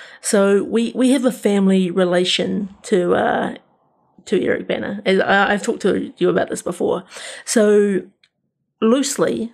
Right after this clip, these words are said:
without sort of getting too deep into it, my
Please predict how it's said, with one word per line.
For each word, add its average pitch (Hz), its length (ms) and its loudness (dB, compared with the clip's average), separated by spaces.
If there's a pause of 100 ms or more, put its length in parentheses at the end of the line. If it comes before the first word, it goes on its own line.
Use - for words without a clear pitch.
without 185 420 0
sort 180 160 0
of - 240 -8
getting 185 220 0
too 190 160 0
deep 185 280 0
into 170 260 -4
it, - 180 -6 (500)
my 220 960 2